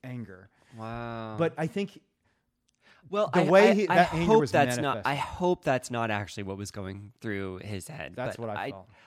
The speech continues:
Speaker 2: I do, no, and I, I, I mean, I, you have this experience. You've been in many fights, so
Speaker 1: And, and for the record, I'm not even
Speaker 2: But
Speaker 1: saying
Speaker 2: just
Speaker 1: it's
Speaker 2: for
Speaker 1: a
Speaker 2: him.
Speaker 1: conscious process. I'm not
Speaker 2: Sure.
Speaker 1: saying he's imagining himself, like,
Speaker 2: Yeah.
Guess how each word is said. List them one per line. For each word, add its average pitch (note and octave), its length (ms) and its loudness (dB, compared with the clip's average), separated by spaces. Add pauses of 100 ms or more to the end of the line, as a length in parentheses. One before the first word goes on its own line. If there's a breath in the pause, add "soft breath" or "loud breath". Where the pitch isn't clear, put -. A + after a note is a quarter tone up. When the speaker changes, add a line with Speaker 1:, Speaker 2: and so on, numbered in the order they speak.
Speaker 2:
I D3+ 140 -2
do, F#3+ 260 0
no, F#3 220 6
and D3+ 260 0
I, C3+ 240 -2
I, B2 140 -6
I A#2 100 -8
mean, A2+ 260 -8
I, - 60 -6
you E3 260 4
have E3+ 280 4
this G3 160 -2
experience. F#3+ 600 -6
You've C3+ 140 -6
been D3 160 0
in D3 140 -4
many C3+ 220 -2
fights, G#2+ 360 0
so G2+ 300 -8 (120 loud breath)
Speaker 1:
And, C4 140 -4
and A3 100 0
for B3 80 -4
the D4+ 60 2
record, D4+ 240 6
I'm G3 100 2
not D4 140 2
even C4 60 0
Speaker 2:
But G3+ 80 0
Speaker 1:
saying G3+ 180 -2
Speaker 2:
just D3 140 -2
Speaker 1:
it's D3 40 4
Speaker 2:
for D#3 80 0
Speaker 1:
a - 20 -2
Speaker 2:
him. A2+ 40 -6
Speaker 1:
conscious G3+ 540 0
process. F3 500 -4
I'm D3+ 80 -4
not F#3 160 0
Speaker 2:
Sure. G#2 80 -8
Speaker 1:
saying E3+ 240 -4
he's C3 160 -6
imagining C3 540 -4
himself, A2 340 -8
like, A2+ 180 -8 (120)
Speaker 2:
Yeah. G#2+ 320 -2